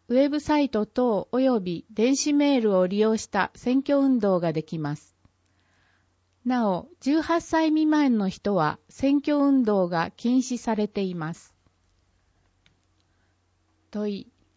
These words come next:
候補者の情報を知るにはどうしたらよいの？答え、告示日以降に市内四百五十三カ所の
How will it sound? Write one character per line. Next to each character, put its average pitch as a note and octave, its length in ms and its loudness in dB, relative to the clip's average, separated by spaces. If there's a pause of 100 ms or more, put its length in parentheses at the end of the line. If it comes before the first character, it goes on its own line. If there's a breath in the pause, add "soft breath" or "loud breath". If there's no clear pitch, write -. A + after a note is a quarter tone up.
(420)
候 D4 240 0
補 E4 140 -2
者 C4+ 180 -2
の A3 180 -2
情 A3 280 2
報 G#3+ 300 0
を G#3 80 0
知 G#3+ 160 -6
る A#3+ 140 0
に A3+ 120 -2
は F3+ 200 -4
ど A#3 180 -4
う D#4 80 -2
し - 80 -12
た G#3+ 140 -2
ら F#3 140 -2
よ F3 200 -4
い E3 100 -10
の？ F3 280 -10 (880)
答 G3+ 400 -6
え、 E3+ 160 -12 (680)
告 E4 300 -6
示 D#4+ 180 -2
日 C#4 160 -2
以 A#3+ 220 -10
降 C#4 300 0
に F#3 360 -4
市 C4+ 240 -4
内 A3 460 -2
四 D4 260 -2
百 A#3+ 300 0
五 A3 180 4
十 A#3+ 320 2
三 A#3+ 300 -2
カ B3 160 -2
所 A3 160 -4
の E3+ 280 -6